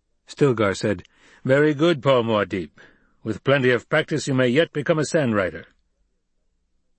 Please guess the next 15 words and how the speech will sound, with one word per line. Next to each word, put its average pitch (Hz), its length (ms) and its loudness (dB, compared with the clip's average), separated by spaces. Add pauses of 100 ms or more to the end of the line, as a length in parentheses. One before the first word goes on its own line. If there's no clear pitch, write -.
(340)
Paul 95 220 -2
frowned, - 720 -10 (340)
thinking, 101 420 -6 (580)
"Was 123 180 -4
I 120 140 0
not 123 380 -2
first 165 460 -4
up?" 190 200 -8 (1700)
From 110 160 0
behind 101 360 0
him 107 120 0
there 98 120 0
came 104 220 -4
sudden 113 300 -2
laughter. - 420 -8